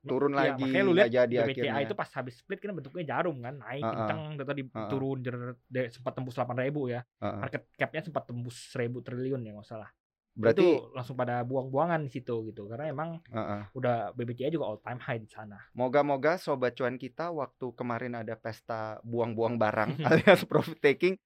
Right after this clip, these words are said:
Speaker 1: malah nggak jadi orang yang nyangkuters gitu ya.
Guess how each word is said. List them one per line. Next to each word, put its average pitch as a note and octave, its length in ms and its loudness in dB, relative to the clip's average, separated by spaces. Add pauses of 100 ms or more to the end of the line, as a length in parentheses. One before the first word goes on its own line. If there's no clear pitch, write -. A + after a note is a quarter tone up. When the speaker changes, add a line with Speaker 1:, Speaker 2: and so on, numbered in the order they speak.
(240)
Speaker 1:
malah C3+ 400 2
nggak A#2+ 240 0
jadi B2 320 -2
orang D3 400 0
yang E3 320 -4 (180)
nyangkuters C#3 720 -2
gitu D#3 320 4
ya. - 80 6